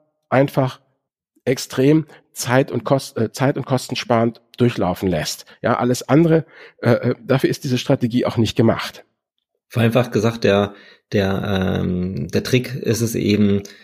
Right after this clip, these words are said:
Speaker 2: ja, in, in seinem, also mit seinem Humankapital, also konzentriert, sich zu fokussieren, Geld, äh, einzunehmen durch seine Arbeit und, äh, also f-, fokussiert, ähm,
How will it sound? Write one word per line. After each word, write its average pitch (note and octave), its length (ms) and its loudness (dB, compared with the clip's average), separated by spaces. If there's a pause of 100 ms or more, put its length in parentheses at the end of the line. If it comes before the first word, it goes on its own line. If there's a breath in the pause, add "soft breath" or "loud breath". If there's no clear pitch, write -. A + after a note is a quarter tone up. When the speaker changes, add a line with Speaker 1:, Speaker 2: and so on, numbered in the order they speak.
(380 loud breath)
Speaker 2:
ja, G2 200 -2
in, A2+ 300 0
in A#2 220 0
seinem, G#2 520 2
also A2 160 0
mit B2 120 2
seinem G2 180 2
Humankapital, G#2 1040 0
also G2 240 -6
konzentriert, A#2+ 800 2
sich G#2+ 200 -2
zu A2 100 -4
fokussieren, A2+ 640 -2
Geld, G#2+ 460 0
äh, G2 580 -4
einzunehmen A2+ 840 0
durch G2 140 2
seine F#2+ 400 -2
Arbeit A#2 600 -2 (600)
und, G#2+ 480 4 (500 loud breath)
äh, - 60 -8
also G2+ 400 0
f-, - 360 -14 (120)
fokussiert, A#2 960 0 (600)
ähm, F#2+ 680 -6